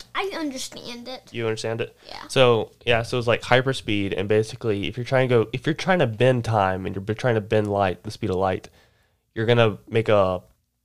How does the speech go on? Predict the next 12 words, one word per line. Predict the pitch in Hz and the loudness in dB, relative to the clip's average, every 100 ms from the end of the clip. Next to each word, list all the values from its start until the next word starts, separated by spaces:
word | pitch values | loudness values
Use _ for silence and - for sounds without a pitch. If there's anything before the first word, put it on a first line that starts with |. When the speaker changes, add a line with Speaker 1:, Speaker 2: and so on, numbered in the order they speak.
| _ _ _ _ | _ _ _ _
Speaker 2:
almost | 120 117 110 | 0 2 0
like | 107 | -4
a | 104 | -6
portal | - 113 107 98 95 - _ | -6 -4 -2 -2 -4 -8 _
in | 104 104 | -14 -8
which | 98 104 - - | -4 -4 -4 -6
you | 107 98 90 - _ _ _ _ - | -6 -6 -8 -14 _ _ _ _ -10
exceed | 113 - 117 110 110 117 - _ | -8 -4 -4 -4 -6 -12 -20 _
the | 107 95 92 95 | -14 -10 -10 -10
normal | 101 101 98 95 90 - _ _ - | -8 -6 -4 -6 -8 -12 _ _ -12
time | 92 92 92 | -8 -6 -8
variables. | 90 87 90 98 | -10 -10 -10 -14